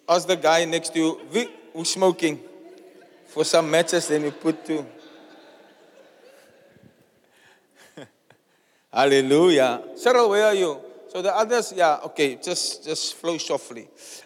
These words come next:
I want to share with you the mystery of impartation. I believe it's important. The mystery of impartation. <clears throat> Shortly, maybe I'll be, I'll finish sooner. I'm not tired.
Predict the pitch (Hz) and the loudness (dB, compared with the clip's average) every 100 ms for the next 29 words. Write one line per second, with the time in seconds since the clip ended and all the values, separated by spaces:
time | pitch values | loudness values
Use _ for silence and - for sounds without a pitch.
0 | - 247 320 330 339 311 - 294 285 262 | -2 0 -2 -8 -12 -10 -6 -6 -6 -10
1 | 254 226 196 170 214 - 226 214 - 208 | -8 -6 -6 -4 -6 -6 -10 -12 -12 -16
2 | 190 175 - 175 165 160 160 165 170 185 | -14 -16 -12 -12 -12 -12 -12 -10 -8 -8
3 | 180 180 160 156 156 151 151 123 _ _ | -8 -10 -10 -12 -10 -10 -12 -20 _ _
4 | _ _ 147 139 131 196 - - 202 - | _ _ -10 -8 -2 -2 -2 -4 -6 -6
5 | 143 151 - 185 180 156 156 165 156 - | -8 -8 -10 -14 -6 -6 -4 -6 -6 -6
6 | 123 - - - - 240 226 196 180 180 | -8 -14 -20 -18 -2 2 2 0 -6 -4
7 | 208 220 202 190 170 - - - _ _ | 0 0 0 -6 -10 -18 -20 -20 _ _
8 | _ _ _ _ _ _ _ - - _ | _ _ _ _ _ _ _ -14 -14 _
9 | - 143 147 190 190 - - - _ _ | -6 -6 -6 -10 -10 -10 -12 -16 _ _
10 | - 196 175 123 123 _ _ _ _ _ | -16 -12 -10 -12 -18 _ _ _ _ _
11 | _ _ _ _ _ - 160 180 202 - | _ _ _ _ _ -4 -4 -2 -6 -6
12 | 165 143 117 | -6 -6 -10